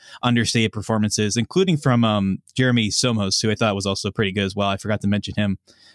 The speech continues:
uh, earlier, but I mean, I, I think the cast all around is pretty good, and, uh, I, I do think that they are able to kind of, uh, level it out and, you know, have the, the big performances from our two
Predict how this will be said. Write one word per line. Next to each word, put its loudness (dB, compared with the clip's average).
uh, 0
earlier, 2
but -2
I 0
mean, 0
I, -2
I 2
think -2
the 0
cast 0
all 2
around 2
is -4
pretty -2
good, 0
and, 0
uh, 2
I, 0
I 2
do 2
think -2
that 0
they 2
are -2
able -2
to -6
kind -2
of, -10
uh, -2
level -4
it -2
out -2
and, -4
you 0
know, -2
have -4
the, 0
the -2
big -2
performances 0
from 0
our 0
two 0